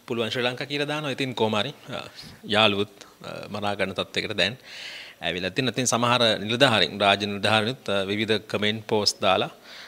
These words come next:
අ, වැඩ වරද්දගත්ත අයත් ඉන්නවා. අපි දැක්ක ජනාධිපති මාධ්‍යාංශයේ නිලධාරියෙකුත් ඒ වගේ, අ, ප්‍රතිඵලයක් වගේ එකක්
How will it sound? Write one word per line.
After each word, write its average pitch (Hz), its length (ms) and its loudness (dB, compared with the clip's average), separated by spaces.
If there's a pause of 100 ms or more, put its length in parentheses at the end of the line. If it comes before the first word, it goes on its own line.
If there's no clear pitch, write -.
(140)
අ, 95 120 -8
වැඩ 98 140 2
වරද්දගත්ත 101 580 2
අයත් 95 200 0
ඉන්නවා. 101 260 -2
අපි 95 160 -6
දැක්ක 87 200 0 (360)
ජනාධිපති 104 380 -2
මාධ්‍යාංශයේ 98 520 0
නිලධාරියෙකුත් 95 640 0
ඒ 98 60 2
වගේ, 95 300 -4 (400)
අ, 85 180 -6
ප්‍රතිඵලයක් 104 580 -2
වගේ 104 160 0
එකක් 101 180 0